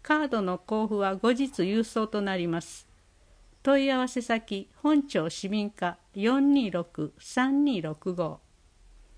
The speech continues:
衆議院小選挙区の区割りが昨年十二月に改定され、次の衆議院議員総選挙から新しい選挙区で選挙が行われます。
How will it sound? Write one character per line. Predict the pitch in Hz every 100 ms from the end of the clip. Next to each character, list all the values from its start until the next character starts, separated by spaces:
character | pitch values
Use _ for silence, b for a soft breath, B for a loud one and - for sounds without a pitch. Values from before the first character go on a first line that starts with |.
| - - - - _ _ _ -
衆 | - 294 294 294
議 | 285
院 | 294 240 196
小 | 190 - 294 294
選 | 285 302
挙 | 294 302
区 | 294 233
の | 202
区 | - 220
割 | 214 208
り |
が | 196 196 196
昨 | - 240 269 285
年 | 285 277
十 | 254 277
二 | 285 294
月 | 285 294 277
に | 220
改 | - 233 233
定 | - 214
さ | 214 208
れ、 | 196 190 202 _
次 | - 277 320
の | 285 208
衆 | - - 285 285
議 | 285
院 | 285 277
議 | 262
員 | 269 262
総 | - 285 285
選 | 285 285
挙 | 262 185
か | -
ら | 175 170 -
新 | 208 285 285 302
し | - 320
い | 269
選 | - 254
挙 | 262 277
区 | 254
で | 180
選 | 180 302 262
挙 | 247 175
が | 170
行 | 170 - 233
わ | 226 214
れ | 196
ま | 185
す。 | 185 - -